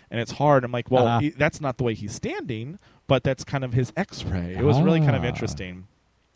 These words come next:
Speaker 1: But he did it.
Speaker 2: Uh-huh.
Speaker 1: But his dick was so big that this guy had to come out from X-ray
Speaker 2: Oh.
Speaker 1: and see how big this dick was. So he took him in the back, uh, and started jerking him off a little bit.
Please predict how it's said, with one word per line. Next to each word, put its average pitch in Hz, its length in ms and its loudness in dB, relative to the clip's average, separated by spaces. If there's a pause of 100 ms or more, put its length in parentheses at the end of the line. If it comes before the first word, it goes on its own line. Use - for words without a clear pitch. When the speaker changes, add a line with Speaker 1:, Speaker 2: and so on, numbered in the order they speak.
(100)
Speaker 1:
But 127 100 -2
he 135 60 0
did 123 160 0
it. 123 40 4
Speaker 2:
Uh-huh. 117 120 4
Speaker 1:
But 127 140 2
his 147 120 0
dick 156 140 0
was 127 120 2
so 143 200 6
big 131 220 4
that 113 120 -2
this 123 140 -4
guy 120 140 2
had 110 160 2
to 143 60 2
come 131 180 -2
out 117 160 -2
from 110 180 -6
X-ray 95 520 -4 (280)
Speaker 2:
Oh. 98 100 0
Speaker 1:
and 113 140 0
see 127 120 0
how 117 120 4
big 107 180 -2
this 104 140 -4
dick - 220 -8
was. 87 200 -4
So 113 140 -6
he 107 60 -4
took - 180 -6
him 139 60 -6
in 120 40 -8
the 110 80 -4
back, 104 380 -2 (360)
uh, 110 260 2
and 107 180 -8
started 113 260 -4
jerking 110 240 -6
him 104 60 -8
off 101 200 -2
a 95 40 -6
little 98 180 -4
bit. 95 280 -4